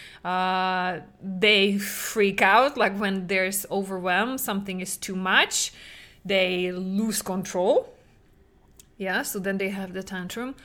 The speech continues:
Was, were those the symptoms of your kid? And is this what you experience yourself in your adult life? Like, being too scattered all over the place, not able to focus, not able to hold one thought, not able to remember, not able to get somewhere on time.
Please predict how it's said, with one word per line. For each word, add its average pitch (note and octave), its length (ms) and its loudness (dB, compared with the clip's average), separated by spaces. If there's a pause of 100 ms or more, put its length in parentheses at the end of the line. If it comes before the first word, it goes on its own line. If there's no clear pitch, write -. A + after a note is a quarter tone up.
(300)
Was, F3+ 1400 -8 (220)
were G3 200 -2
those G3 500 -6
the G3+ 100 -12
symptoms G#3 440 -8
of G3+ 140 -14
your G3+ 80 -12
kid? B3 320 -10 (720)
And G3+ 100 0
is G3+ 140 2
this A3+ 280 0
what G#3+ 200 -2
you A3 160 -6
experience A3 840 -8
yourself G3+ 640 -4
in G3 100 -4
your G3 140 -2
adult F#3 420 -8
life? G3+ 560 -10 (420)
Like, F#3 120 -10
being F#3 220 -8
too A3 180 -10
scattered G3 580 -2
all F#3+ 200 -6
over F#3+ 160 -8
the F#3+ 80 -8
place, F#3 400 -4
not F#3 100 -4
able F#3+ 200 -4
to G3 100 -14
focus, F3+ 440 -8
not F3+ 140 -6
able F#3 180 -6
to F3+ 120 -12
hold F#3+ 320 -4
one F#3 220 -6
thought, F3 260 -4
not F3 140 -6
able F3+ 180 -8
to F#3+ 160 -14
remember, F#3 720 -2
not F3+ 160 -4
able F#3 220 -6
to - 180 -16
get D#3+ 280 -6
somewhere F3+ 360 -4
on F3+ 120 -6
time. F3+ 540 -4